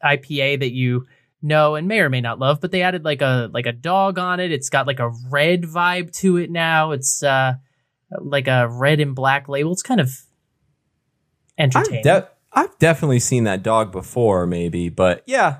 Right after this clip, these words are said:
Speaker 2: it's new. It's fun. Uh, rebranding is always a good way to go. Shake
Speaker 1: Sure.
Speaker 2: things up a little bit.
Speaker 1: Um, shout out to a new brewery, Sunken Ship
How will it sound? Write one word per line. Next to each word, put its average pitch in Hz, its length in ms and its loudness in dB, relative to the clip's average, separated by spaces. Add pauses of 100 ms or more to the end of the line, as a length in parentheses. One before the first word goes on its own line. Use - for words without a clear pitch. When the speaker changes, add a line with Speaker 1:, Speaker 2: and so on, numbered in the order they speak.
Speaker 2:
it's - 260 0
new. 262 320 0
It's 233 180 -8
fun. 202 580 0 (300)
Uh, 147 580 0 (100)
rebranding 131 760 0
is 107 100 -2
always 107 240 0
a 104 40 -6
good 95 160 -6
way 95 160 -2
to 90 80 -6
go. 95 420 -2 (300)
Shake - 180 0
Speaker 1:
Sure. 160 120 0
Speaker 2:
things 95 300 -2
up 90 180 -4
a 98 40 -8
little 92 160 -6
bit. 95 280 -8 (720)
Speaker 1:
Um, 196 400 2 (320)
shout 269 320 0
out 269 200 -2
to 269 220 -2
a 240 40 2
new 233 140 -2
brewery, 226 400 -2
Sunken 220 420 0
Ship - 360 0